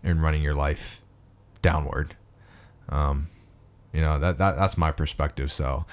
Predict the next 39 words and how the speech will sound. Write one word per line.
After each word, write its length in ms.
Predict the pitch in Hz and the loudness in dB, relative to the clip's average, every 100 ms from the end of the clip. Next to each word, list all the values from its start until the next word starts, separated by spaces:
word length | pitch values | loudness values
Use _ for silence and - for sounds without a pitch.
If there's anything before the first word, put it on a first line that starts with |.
| - - - - | -14 -20 -20 -2
I, 180 | 87 92 | 0 4
I 100 | 98 | 4
think 240 | 101 95 85 | 4 2 2
you're, 220 | 85 85 | 0 4
I 120 | 110 | 4
think 180 | 117 104 | 4 4
you're 80 | 90 | 4
right. 180 | 82 82 | 4 2
I 40 | |
think 160 | 98 85 | 2 0
the 60 | |
twelve 260 | 85 90 87 | 0 0 0
steps, 420 | - 90 82 - | 0 0 0 -2
uh, 360 | 87 82 80 78 - - | 0 2 0 -2 -6 -4
just 180 | 123 - | 0 2
from 80 | 104 | 4
what 120 | 104 | 6
I've 140 | 92 | 4
seen 220 | - 104 | 4 4
and 80 | 95 | 4
how, 240 | 85 92 87 | 4 4 4
how 300 | - 95 92 85 - | 4 4 4 0 2
you've 240 | 104 92 | 2 4
applied 220 | 82 95 | 4 4
them 160 | 87 87 | 4 -2
to 120 | - | 0
your 80 | 87 | 2
life, 280 | 82 85 - | 2 2 2
can 120 | 85 | 4
absolutely 680 | 95 95 - 87 73 80 73 - - - - - | 4 4 2 2 2 0 0 -6 -16 -18 -20 -8
apply 320 | - 101 90 | 2 4 4
to 80 | 78 | 4
anything 320 | 87 85 82 | 0 2 2
that 100 | 80 | 2
you 100 | 76 | 0
do. 320 | 73 76 76 | 0 0 0
And 140 | 73 85 | 0 0
it's 100 | 85 | 0
just, 440 | - 82 - - | 2 0 0 -8